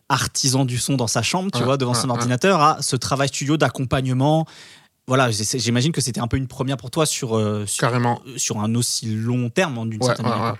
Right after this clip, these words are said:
Speaker 1: quoi.
Speaker 2: Mais carrément, je, carrément, je, euh, je pense même que c'était, euh, c'était un des premiers artistes, hormis, euh, euh, les artistes de ma ville,
Speaker 1: Mhm.
Speaker 2: pour lesquels, euh, je m'impliquais autant,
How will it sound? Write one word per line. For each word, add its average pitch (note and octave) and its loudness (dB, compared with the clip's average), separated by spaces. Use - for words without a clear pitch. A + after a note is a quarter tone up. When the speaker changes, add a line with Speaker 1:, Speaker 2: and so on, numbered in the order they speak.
Speaker 1:
quoi. - -6
Speaker 2:
Mais B2 4
carrément, D#3 2
je, - -2
carrément, D#3 4
je, - -4
euh, G#2+ 2
je - -6
pense - -6
même F3+ 0
que C#3+ 0
c'était, B2 2
euh, G#2 2
c'était - -4
un A2+ 4
des G#2 0
premiers D#3 4
artistes, - 0
hormis, C#3 4
euh, A2 2
euh, G#2 0
les G#2+ 2
artistes A2+ 0
de A2+ 0
ma A2 2
ville, C#3+ 4
Speaker 1:
Mhm. C3 2
Speaker 2:
pour A2+ 0
lesquels, C#3+ 4
euh, A2+ 6
je A2 0
m'impliquais C#3+ 4
autant, D#3 4